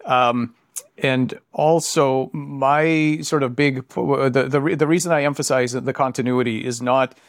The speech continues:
that I wanna minimize the importance of, um, great transitions, because I do think, of course, there are great transitions, uh, in behavior. Um, I, what I want to do is emphasize the continuity of substrate,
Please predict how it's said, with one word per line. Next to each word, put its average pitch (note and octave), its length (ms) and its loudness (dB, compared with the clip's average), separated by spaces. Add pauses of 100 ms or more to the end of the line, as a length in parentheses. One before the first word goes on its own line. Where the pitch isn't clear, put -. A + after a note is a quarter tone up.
(140)
that B2 160 -4
I B2 100 2
wanna B2 280 0
minimize A#2+ 680 0
the A#2+ 100 -4
importance A#2 540 -2
of, A2 260 -2
um, A2 640 0
great B2+ 260 0
transitions, A#2+ 600 -2
because A#2 240 0
I A2+ 80 2
do B2+ 160 2
think, A2+ 160 -2
of G#2+ 140 -2
course, A2+ 200 0
there A2 140 0
are A2+ 60 -4
great A2+ 240 0
transitions, A2+ 580 0 (400)
uh, A2+ 260 0
in B2+ 160 -2
behavior. A#2 680 0
Um, A2+ 360 0 (380)
I, D3 560 2 (120)
what E3+ 360 -2
I C3+ 200 2
want C#3 300 0
to C3 100 -4
do B2 260 0
is A#2+ 360 -4
emphasize B2+ 720 -2
the A#2+ 120 -6
continuity B2 640 0
of G#2+ 100 -6
substrate, - 560 -4